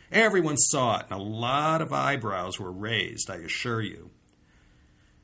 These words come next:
The briefing was a scathing indictment of Jiang, the nationalists, and America's blind support for this regime without any consideration of other options.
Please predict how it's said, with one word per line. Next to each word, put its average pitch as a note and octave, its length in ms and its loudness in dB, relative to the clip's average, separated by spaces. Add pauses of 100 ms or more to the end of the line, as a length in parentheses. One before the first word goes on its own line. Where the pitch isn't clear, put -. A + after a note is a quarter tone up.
The C#3 80 0
briefing G3 440 2
was D3+ 200 4
a E2 180 -2
scathing D3 680 4
indictment G2+ 560 -2
of F#2+ 140 -8
Jiang, G#2+ 560 0 (220)
the G#2 80 -4
nationalists, B2+ 920 2 (360)
and C3 120 0
America's F3 840 2 (240)
blind D#3+ 560 4
support - 640 2
for - 140 -8
this A2+ 240 0
regime A2 560 0
without G#2+ 340 -2
any B3+ 200 0
consideration B2+ 800 2
of F#2 80 -4
other F#2+ 260 -4
options. - 580 -10